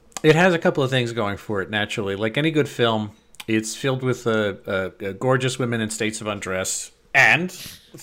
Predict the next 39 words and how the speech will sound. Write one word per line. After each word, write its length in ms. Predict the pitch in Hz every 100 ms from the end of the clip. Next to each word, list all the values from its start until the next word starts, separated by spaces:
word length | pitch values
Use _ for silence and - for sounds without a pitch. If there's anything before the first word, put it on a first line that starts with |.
| -
the 160 | 135 165
threat 240 | - 131
of 80 | 170
violence, 480 | 233 254 101 80 -
you 60 | 147
know, 120 | 143
and 160 | 135 135 - - _
those 240 | - 190 214
things 320 | 175 165 160
take 240 | - 160
place 300 | 156 147 143
in 80 | 143
films 420 | - 135 139 135
either 160 | 104 101
separately 380 | - 170 180 151
or 100 | 147
together, 480 | 139 117 113 117 113
and 100 | 110
that's 360 | 110 110 - -
as 140 | - 101
old 180 | 117 127
as 120 | 120
the 100 | 120
hills. 320 | 120 117 127
That 140 | 113
is 120 | 107 110
a 40 |
recipe. 320 | 107 131 -
No 120 | 123 190
one's 180 | 185
ever 160 | 175 151
lost 320 | 131 135 131
money 140 | 127 120
by 100 | 107
making 280 | 110 110
movies, 440 | 101 95 92 92 -
uh, 180 | 101 87
like 240 | 90 90 90
that. 240 | 80 -